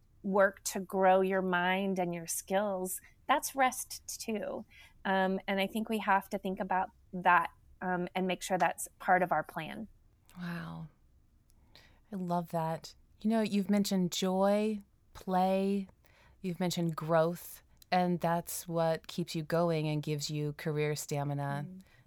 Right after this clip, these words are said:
Speaker 2: You've also mentioned that within the cycle of burnout, recognizing that it's there and that it's part of the work and accepting that so easily. And then the other thing I love about what you've said so far is that,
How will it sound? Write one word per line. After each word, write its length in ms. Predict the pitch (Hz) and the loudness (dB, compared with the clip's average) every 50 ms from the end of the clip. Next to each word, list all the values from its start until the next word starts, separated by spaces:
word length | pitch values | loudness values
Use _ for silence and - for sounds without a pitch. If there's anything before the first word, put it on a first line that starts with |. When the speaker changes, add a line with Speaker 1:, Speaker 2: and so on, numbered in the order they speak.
| - _ | -8 _
Speaker 2:
You've 160 | 185 185 175 196 | -2 0 4 4
also 280 | 196 208 202 - 233 | 4 4 4 4 4
mentioned 460 | 190 175 165 165 - 180 165 165 160 | 4 4 2 2 0 0 0 2 2
that 260 | 156 160 160 160 165 - - - - - - - - - - _ _ - - | 2 2 2 0 -2 -4 -8 -14 -18 -18 -18 -18 -20 -20 -20 _ _ -4 -2
within 320 | 170 170 - 185 180 180 | -2 0 2 4 4 4
the 60 | 180 170 | 4 4
cycle 340 | - 185 170 170 - 170 170 | 4 4 4 4 4 2 0
of 140 | 156 151 | 0 2
burnout, 460 | - 156 160 170 175 160 151 151 151 - | 2 2 4 4 4 4 4 2 2 4
recognizing 720 | 151 160 160 - 165 160 165 160 156 156 151 165 160 156 | 4 2 4 4 2 0 2 2 2 0 0 0 -2 0
that 140 | 156 151 147 | 0 2 2
it's 200 | 151 147 - - | 0 -2 -2 -2
there 320 | - 151 147 151 160 170 175 | 0 2 2 2 2 2 2
and 160 | 170 156 151 | 2 0 0
that 120 | 147 147 | 0 -2
it's 140 | 147 143 - | -2 -4 -10
part 320 | - - - 156 156 156 156 | -14 -6 0 0 2 2 0
of 80 | 151 151 | -2 -2
the 80 | 151 | -4
work 360 | 147 147 151 156 156 151 - 156 | -2 0 2 2 2 2 0 -4
and 160 | 156 156 151 | -4 -4 -4
accepting 680 | 151 147 - - - 151 165 - _ - 165 151 147 | -6 -8 -8 -6 -4 -4 -4 -2 _ -2 -2 0 2
that 300 | 147 143 143 143 - - | 0 0 0 -2 -6 -8
so 400 | - - 175 165 160 160 160 156 - | -6 -4 -2 -2 -2 -2 -2 -4 -4
easily. 720 | - 151 151 160 - - 151 151 147 147 147 147 147 147 - _ _ | -4 -4 -4 -4 -4 -4 -4 -4 -4 -4 -4 -4 -6 -8 -12 _ _
And 180 | 180 180 175 175 | -2 -2 0 2
then 380 | 180 175 170 170 170 165 165 - - - - - - - | 2 2 2 2 2 0 -2 -4 -8 -14 -20 -20 -14 -10
the 120 | - - | -6 0
other 220 | - 190 190 196 185 | 0 2 2 2 2
thing 240 | - 180 170 165 160 | 2 0 0 2 2
I 80 | 160 | 2
love 240 | 160 160 160 160 160 | 4 4 4 4 4
about 300 | 156 156 151 147 151 - | 4 4 4 4 4 2
what 160 | 156 151 - | -2 -2 -2
you've 140 | 160 156 156 | -4 -6 -4
said 260 | - - 175 170 165 | -4 -2 -2 -2 -2
so 180 | - 170 165 156 | -2 -4 -4 -2
far 380 | - - 151 151 151 151 151 | 0 0 2 2 2 2 2
is 320 | 151 151 151 151 147 - - | 0 -2 -4 -4 -6 -8 -6
that, 500 | - 151 147 147 151 160 160 - - - | -4 -2 -2 -2 -2 -4 -6 -8 -10 -12